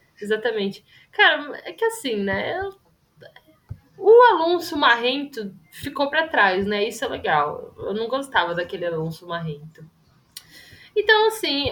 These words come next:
eu, eu ainda tenho um pé atrás com ele. Mas eu ainda dou, passo um pano e, e esse ano ele foi muito bem. Eu acho que ele merecia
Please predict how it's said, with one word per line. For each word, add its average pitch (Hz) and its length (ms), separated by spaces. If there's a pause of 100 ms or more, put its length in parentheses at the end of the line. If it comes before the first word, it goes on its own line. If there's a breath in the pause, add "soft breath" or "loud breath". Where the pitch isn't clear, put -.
(120)
eu, 359 280
eu - 360
ainda 480 500
tenho 403 220
um 381 60
pé 302 160
atrás 220 500
com 202 220
ele. 175 420 (960)
Mas 403 160
eu 453 100
ainda 427 280
dou, 403 280
passo 339 340
um 285 180
pano 277 480
e, 277 360
e - 20
esse 330 260
ano 320 140
ele 294 120
foi 285 160
muito 269 300
bem. 233 280
Eu 269 100
acho 254 260
que 277 80
ele 262 160
merecia 247 840